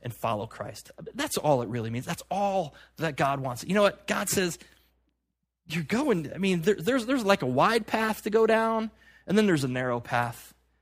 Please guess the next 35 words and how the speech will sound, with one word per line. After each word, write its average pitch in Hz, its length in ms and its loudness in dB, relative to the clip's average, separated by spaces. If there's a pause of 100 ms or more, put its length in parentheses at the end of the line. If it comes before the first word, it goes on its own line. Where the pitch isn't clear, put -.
(380)
Repentance 196 440 -2
goes, 175 480 4
"Wide 151 220 2
path, 147 240 0
mm-mm, 131 300 -4
I'm 131 80 -4
gonna 139 120 -2
go 123 100 -2
down 113 180 -4
the 113 60 -6
narrow 107 240 -8
path." 107 380 -10 (360)
And 139 80 -6
you 131 80 -2
walk 123 280 -4
down 113 180 -8
that 113 160 -12
way. 107 160 -14 (160)
That's, - 340 -6 (120)
that's - 260 -12
what 127 100 -6
it 120 120 -6
is. 139 460 -8 (440)
And 135 100 -8
so 175 280 2
this 147 260 -4
morning, 185 320 0
as 139 140 0
we 131 140 0
begin 139 380 -6
to - 140 -8
celebrate 147 680 -2
communion, 160 520 2 (180)
the 160 80 0
sacrifice 196 920 4